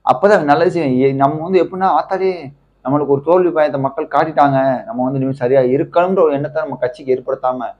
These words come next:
திரும்ப திரும்ப மக்கள் நம்ம அதே தவறுகளை செஞ்சுக்கிட்டு, கோட்டிற்கும் பிரியாணிக்கும் தொங்கலானுக்கு போய் தோடு ஓ-, ஓட்டை போட்டு திரும்பி நம்ம பண்ணிக்கிட்டே இரு-, இப்படிப்பட்ட பிரச்சனைகளை நம்ம சந்திச்சுக்கிட்டே இருக்கோம். இதற்கெல்லாம் முழுக்க நாம் தான் காரணம். திருந்த வேண்டியது மக்களாகிய நாம் தான். இல்லை என்றால், நாம் திருந்தாத வரை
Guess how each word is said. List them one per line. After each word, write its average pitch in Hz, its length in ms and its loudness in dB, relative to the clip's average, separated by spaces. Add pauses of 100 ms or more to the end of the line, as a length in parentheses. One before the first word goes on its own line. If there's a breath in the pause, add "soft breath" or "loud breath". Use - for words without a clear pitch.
(320)
திரும்ப 131 260 0
திரும்ப 143 200 0
மக்கள் 143 260 0
நம்ம 131 180 -2
அதே 131 240 0
தவறுகளை 127 460 0
செஞ்சுக்கிட்டு, 123 320 -4
கோட்டிற்கும் 131 560 0
பிரியாணிக்கும் 123 460 -2
தொங்கலானுக்கு 131 320 -2
போய் 123 120 -4
தோடு 123 300 0
ஓ-, 123 220 -2 (500)
ஓட்டை 131 220 -2
போட்டு 120 480 -10 (360)
திரும்பி 139 220 2
நம்ம 120 220 0
பண்ணிக்கிட்டே 131 280 2
இரு-, 131 80 2
இப்படிப்பட்ட 123 580 -2
பிரச்சனைகளை 131 300 -8
நம்ம 131 220 -6
சந்திச்சுக்கிட்டே 117 380 -10
இருக்கோம். 117 380 -6 (340)
இதற்கெல்லாம் 147 440 4
முழுக்க 147 340 2
நாம் 127 380 2
தான் 143 160 0
காரணம். 117 280 -6 (100)
திருந்த 147 320 0
வேண்டியது 135 580 0 (320)
மக்களாகிய 135 680 2
நாம் 123 320 -2
தான். 127 160 -2
இல்லை 131 360 -2
என்றால், 139 220 0
நாம் 123 260 -2
திருந்தாத 147 500 0
வரை 139 400 -2